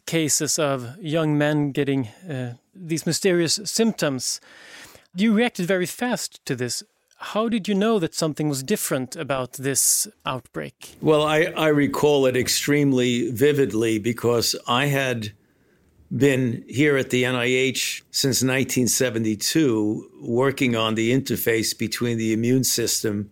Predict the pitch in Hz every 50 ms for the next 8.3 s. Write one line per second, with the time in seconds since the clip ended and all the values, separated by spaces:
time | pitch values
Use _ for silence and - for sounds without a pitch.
0 | _ _ - 127 117 110 104 - 120 120 - 131 123 123 - - 127 113 107 110
1 | 113 113 107 - - 113 92 - - 117 101 - - - 92 - - 107 101 92
2 | 120 143 147 127 95 90 87 87 - - - - 110 107 104 107 - 113 123 120
3 | - 127 120 113 104 - - 107 101 113 113 101 110 107 113 113 104 - - 107
4 | 101 95 104 104 101 107 117 135 123 - - 98 87 - - 92 87 - - _
5 | _ _ _ _ _ _ _ _ _ 135 139 147 151 156 139 - 151 143 131 123
6 | 101 - 180 185 - - 139 117 - - 123 104 95 156 202 196 - - - 120
7 | 117 110 101 - - 113 107 110 - _ _ _ _ 123 123 123 117 117 131 135
8 | 131 117 - 190 -